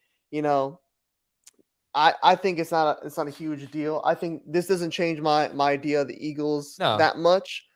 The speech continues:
Speaker 1: other than the fact that, you know, you can get on them, you can get at them,
Speaker 2: Yeah,
Speaker 1: you know,
Speaker 2: some
Speaker 1: if you
Speaker 2: things
Speaker 1: ru-,
Speaker 2: were
Speaker 1: if you run the
Speaker 2: exposed.
Speaker 1: ball. Yeah.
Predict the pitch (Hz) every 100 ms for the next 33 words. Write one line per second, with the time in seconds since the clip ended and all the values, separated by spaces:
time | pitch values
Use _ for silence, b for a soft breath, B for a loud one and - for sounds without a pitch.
0 | _ 151 180 165 165 151 165 156 156 143
1 | 123 - _ _ 160 147 139 165 180 -
2 | 190 170 160 143 165 156 139 135 127 123
3 | 127 190 151 156 147 156 151 151 - 127
4 | 120 - _ _ 151 117 151 190 214 196
5 | 156 170 165 160 160 123 123 143 127 135
6 | _ 156 160 123